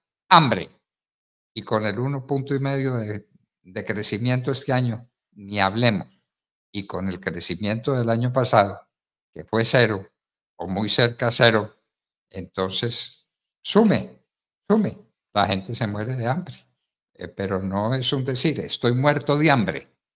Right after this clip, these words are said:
No, no, no, no, no. Muerte física, real. La gente no soporta sobrevivir,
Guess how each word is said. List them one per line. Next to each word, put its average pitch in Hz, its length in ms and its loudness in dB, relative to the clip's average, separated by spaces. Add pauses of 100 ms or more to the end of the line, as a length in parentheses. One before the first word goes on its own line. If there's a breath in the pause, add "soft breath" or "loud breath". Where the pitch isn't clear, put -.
(100)
No, 123 240 2
no, 113 160 0
no, 110 180 -2
no, 113 200 -2
no. - 480 -4 (160)
Muerte 127 560 -4 (160)
física, - 680 0
real. 107 640 0 (200)
La 95 220 -2
gente - 560 -6
no 127 460 -4
soporta - 760 -8 (220)
sobrevivir, 95 960 -6